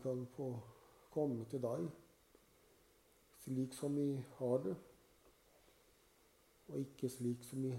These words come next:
skulle hatt det. Så ser du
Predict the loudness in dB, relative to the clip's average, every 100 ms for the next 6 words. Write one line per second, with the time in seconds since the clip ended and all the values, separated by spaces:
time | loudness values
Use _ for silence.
0 | -4 2 2 2 -2 -4 -6 -6 -6 -10
1 | -20 -20 -20 -20 -20 -20 -20 -20 -20 -20
2 | -20 -20 -20 -20 -20 -20 -20 -20 -20 -20
3 | -20 -20 -20 -20 -14 -2 -2 2 2 4